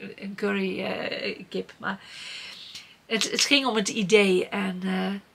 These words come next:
nou, toen liet ik zien dat ik, eh, dat ik, eh, onder andere doe inmaken. En toen ging het hele gesprek over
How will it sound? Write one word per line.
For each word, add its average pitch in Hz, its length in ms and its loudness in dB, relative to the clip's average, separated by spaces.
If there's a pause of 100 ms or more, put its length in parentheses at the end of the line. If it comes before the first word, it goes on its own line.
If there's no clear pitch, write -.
(120)
nou, 202 160 -2
toen 190 160 -4
liet 185 140 -6
ik - 80 -10
zien 185 240 -2
dat 202 160 -8
ik, - 200 -8
eh, 190 80 -6 (180)
dat 196 160 -8
ik, - 260 -14
eh, 190 220 -8
onder 185 220 -8
andere 190 400 -4
doe 190 180 -6
inmaken. 185 720 -6
En 185 180 -8 (520)
toen 208 140 -4
ging 208 200 0
het 202 140 2
hele 262 220 8
gesprek 254 440 2
over 233 340 10